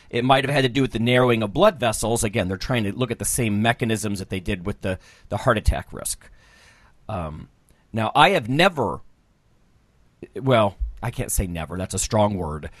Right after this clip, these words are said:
Um, but I have rarely seen someone perform worse, you know, on ballistic kinds of tasks, uh, regardless, right, of their genetic makeup and that kind of thing. Not that I'm directly looking at their genetic makeup, but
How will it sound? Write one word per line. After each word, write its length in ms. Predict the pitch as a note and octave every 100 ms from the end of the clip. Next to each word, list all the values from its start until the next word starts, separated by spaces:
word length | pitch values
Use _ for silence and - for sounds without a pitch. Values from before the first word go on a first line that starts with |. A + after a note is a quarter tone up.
| - - - -
Um, 280 | F#2+ F#2 G#2
but 100 | C3
I 120 | D3
have 140 | C3
rarely 720 | A2 B2 D#3 F3+ D#3+ A#2+ F2+ G2+
seen 280 | - A#2 G#2+
someone 520 | - A#2+ A2 G2+ F#2 -
perform 500 | C3+ - C3 A2+ G#2+
worse, 640 | G2+ A2 D3+ A#2+ - - - - _ _
you 140 | C3
know, 140 | A#2 G#2+
on 200 | A#2 G2+
ballistic 580 | A#2 A2 B2 - G2+ -
kinds 300 | G#2 G2 -
of 100 | -
tasks, 640 | A2 F2 E2 - - - - - - - -
uh, 380 | A2+ F2 E2 - - _ _ _ _ _ G#2+ A2 _ _ - B2 - -
regardless, 760 | A#2+ C3 D#3 C3+ E2+ - - -
right, 320 | - B2+ G#2
of 160 | G#2 F#2+
their 240 | G#2 F#2+ - _ G#2
genetic 340 | A#2+ A2 F#2+
makeup 320 | G#2+ G2+ G#2+
and 140 | G2+ G2
that 100 | F2+
kind 180 | F#2+
of 60 | F2+
thing. 160 | F#2+ G2+
Not 160 | G2+
that 100 | -
I'm 140 | A2 G#2
directly 380 | G#2 G#2 -
looking 320 | F2+ F3 E3+ C#3
at 80 |
their 80 | A#2
genetic 340 | F#2+ G2+ F2+ E2
makeup, 440 | D#2+ C#2+ D2 -
but 180 | E2+ D#2+